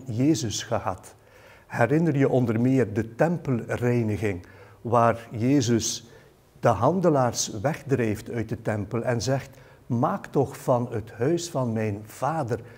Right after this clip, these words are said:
geen markthal." En herinner je ook hoe hij gezegd had: "Breek deze tempel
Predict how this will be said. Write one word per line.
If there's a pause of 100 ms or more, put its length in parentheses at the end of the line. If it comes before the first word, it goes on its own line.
(140)
geen
markthal." (840)
En
herinner
je
ook
hoe
hij
gezegd
had: (400)
"Breek
deze
tempel